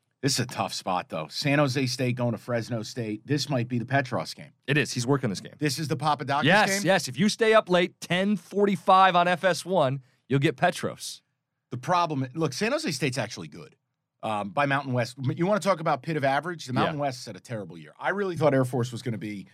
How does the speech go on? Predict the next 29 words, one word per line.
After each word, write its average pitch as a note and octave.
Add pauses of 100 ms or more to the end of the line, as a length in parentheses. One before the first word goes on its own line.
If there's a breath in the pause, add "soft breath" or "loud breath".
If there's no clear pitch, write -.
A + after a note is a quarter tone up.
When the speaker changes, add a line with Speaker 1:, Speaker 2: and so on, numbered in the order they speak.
(460 soft breath)
Speaker 1:
by D3
Service D3+
Academy D#3
standards, D#3
spectacular. D3+ (120)
Speaker 2:
Mm-hmm. E3+
Speaker 1:
Uh, A#2
they're B2
not. C#2+ (560)
And B2+
San G#3
Jose F4+
State F#3
has C#3+
risen B2+
up B2
to B2+
maybe C3+
be C3
the A2+
team C3
that A#2
wins B2
this. G2
Now, A2+
they C3
go G3
to F#3+
Fresno. D3+